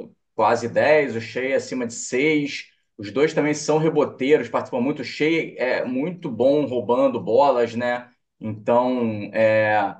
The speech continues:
é muito,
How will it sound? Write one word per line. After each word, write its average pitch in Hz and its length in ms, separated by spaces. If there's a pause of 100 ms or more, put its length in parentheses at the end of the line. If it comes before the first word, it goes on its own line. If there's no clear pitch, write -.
(800)
é 160 180
muito, 156 1400